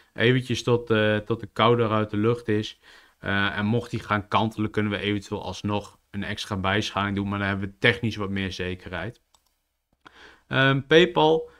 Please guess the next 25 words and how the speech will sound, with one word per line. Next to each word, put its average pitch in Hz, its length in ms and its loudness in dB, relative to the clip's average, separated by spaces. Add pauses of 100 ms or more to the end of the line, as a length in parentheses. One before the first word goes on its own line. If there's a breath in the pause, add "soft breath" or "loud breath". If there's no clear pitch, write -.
(100)
ja, 101 140 0
daar 101 240 2
hebben 120 200 0
we 123 60 2
natuurlijk 127 360 0
gekeken 127 540 2
naar 113 160 2
de 120 260 -4
gain 131 400 4
van 113 320 -2
dit, 135 320 0
eh, 120 240 -2
stukje. 117 420 -2
Die 123 160 2
is 127 140 -2
er - 60 -14
gekomen 113 580 0
en 120 120 -2
die 117 120 0
entry 110 360 -4
die 98 120 -4
staat 101 320 -2
dus 92 180 -6
ook, 95 240 -6
eh, 92 80 -6